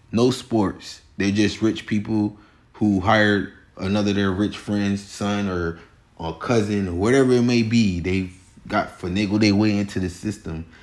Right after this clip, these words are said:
and they think they're smart and they go off, like, numbers, but they don't really watch the games, or they see, like, their best friend's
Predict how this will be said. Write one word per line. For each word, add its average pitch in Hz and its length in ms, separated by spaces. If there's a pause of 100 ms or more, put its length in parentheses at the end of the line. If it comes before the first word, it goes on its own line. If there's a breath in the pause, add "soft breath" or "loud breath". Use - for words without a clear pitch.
(120)
and 90 160
they 92 80
think 92 260
they're 90 140
smart 98 440
and 90 100
they 87 60
go 92 180
off, 95 200
like, 90 180
numbers, 92 420
but 87 180
they 95 80
don't 104 220
really 98 160
watch 101 360
the 85 80
games, 101 380
or 92 160
they 101 120
see, - 180
like, 98 180
their 92 160
best 95 280
friend's 101 340